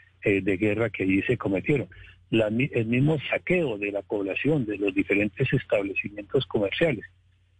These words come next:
eh, toda la población sufrió. Ahora, con respecto a los integrantes de la fuerza pública, la misma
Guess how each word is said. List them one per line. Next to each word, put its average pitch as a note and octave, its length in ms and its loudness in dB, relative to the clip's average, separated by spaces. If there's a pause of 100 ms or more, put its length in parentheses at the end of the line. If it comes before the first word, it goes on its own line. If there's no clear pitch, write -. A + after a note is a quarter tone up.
(140)
eh, G2+ 180 4
toda D#3 240 2
la D3 100 -2
población A2 520 -2
sufrió. C#3 460 0
Ahora, G#2 340 0 (720)
con G#2+ 340 0 (140)
respecto B2 680 0
a A2+ 100 2
los G2+ 160 -6
integrantes G#2 580 0
de A#2+ 100 0
la G#2 120 -2
fuerza C#3+ 340 0
pública, D#3 500 0 (520)
la G#2 160 2
misma C#3 500 2